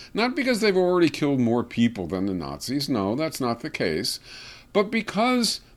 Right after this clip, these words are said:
the reach of these actual threats, and you can add to the ones I mentioned, the threat of nuclear war,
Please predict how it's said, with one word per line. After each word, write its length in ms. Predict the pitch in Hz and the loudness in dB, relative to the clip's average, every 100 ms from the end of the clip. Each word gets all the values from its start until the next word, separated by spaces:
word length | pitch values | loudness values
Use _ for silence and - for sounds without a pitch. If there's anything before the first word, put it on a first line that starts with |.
| - - | -20 -8
the 200 | 135 131 | 2 4
reach 420 | 127 180 269 - | 8 10 10 8
of 140 | 151 | 4
these 420 | 110 139 135 110 - | 8 8 8 6 0
actual 500 | 120 110 - 123 104 | 2 2 2 0 0
threats, 640 | 95 101 92 120 - - - | -2 0 2 2 -2 -10 -8
and 300 | 131 123 117 - | 0 2 2 0
you 140 | 123 | -2
can 140 | 123 127 | 0 2
add 260 | 139 135 | 4 2
to 100 | - | 0
the 120 | 110 | 0
ones 260 | 113 113 107 | 2 2 2
I 140 | 107 | 2
mentioned, 460 | 107 110 113 123 101 | 2 2 2 0 -2
the 80 | 92 | -2
threat 280 | - 110 98 | -2 0 0
of 100 | 90 | 0
nuclear 440 | 95 90 90 87 | -2 -2 -4 -4
war, 420 | 87 85 82 110 | -4 -4 -4 -6